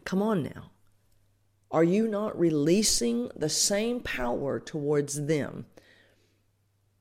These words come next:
who are in bondage as what you needed? Or do you think it's some kind of special, you know, power that they need? No, they need the same power, right? So I can,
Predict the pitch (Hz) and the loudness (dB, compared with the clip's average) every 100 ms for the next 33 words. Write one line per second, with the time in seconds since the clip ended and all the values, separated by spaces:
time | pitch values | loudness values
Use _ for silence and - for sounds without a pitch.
0 | _ _ _ _ _ _ _ - 156 139 | _ _ _ _ _ _ _ 4 4 4
1 | 131 80 135 120 117 101 98 - - - | 0 -2 -4 -4 -6 -6 -6 -8 -10 -4
2 | 151 175 165 170 190 175 214 240 170 127 | 2 2 2 0 0 2 2 2 2 0
3 | 113 - - - _ 160 170 165 160 165 | -4 -10 -14 -20 _ 4 6 4 2 -2
4 | 147 - - 165 143 151 135 117 - 160 | -2 -2 -2 -4 -4 -6 -4 -4 -4 -2
5 | 147 - - - - _ _ - - _ | -2 -4 -8 -12 -16 _ _ -20 -20 _
6 | _ _ _ _ - 139 110 - 156 147 | _ _ _ _ -4 -2 -2 -4 -2 0
7 | 120 - - - 135 131 127 - - 165 | 0 -2 -4 -6 -4 -2 -4 -6 -2 0
8 | 143 110 143 151 156 147 - 123 - 185 | 2 2 2 2 2 0 -2 -4 -2 0
9 | 202 247 240 147 110 - - - _ _ | 2 0 -2 -8 -8 -8 -14 -20 _ _
10 | _ _ _ _ _ - 131 170 226 - | _ _ _ _ _ -8 -6 -6 -8 -14
11 | _ _ _ _ _ _ _ _ - 196 | _ _ _ _ _ _ _ _ -4 -2
12 | - 254 - 254 175 | -2 -4 -4 -4 -4